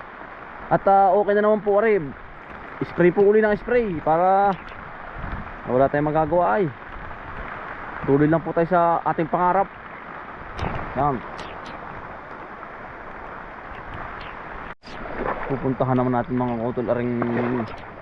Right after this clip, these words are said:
pasalok na, ari. Abay, hindi, ari po nga kalaki. Abay, tama naman po yung tubigan ko, matitilbong, matitilbong yan. Aba. Wala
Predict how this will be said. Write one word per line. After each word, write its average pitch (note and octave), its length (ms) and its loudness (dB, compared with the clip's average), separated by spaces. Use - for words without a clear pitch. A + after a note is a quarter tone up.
pasalok B2+ 400 2
na, B2+ 240 0
ari. E3 80 0
Abay, A#2+ 560 0
hindi, C3+ 240 6
ari B2 240 4
po - 80 -6
nga B2+ 240 0
kalaki. E3+ 400 0
Abay, B2+ 240 2
tama B2 200 2
naman B2 320 4
po C#3 120 0
yung C#3+ 760 2
tubigan D#3 440 6
ko, A3 120 2
matitilbong, E3 560 2
matitilbong F3+ 600 2
yan. A3 320 2
Aba. E3 200 2
Wala D#3+ 100 4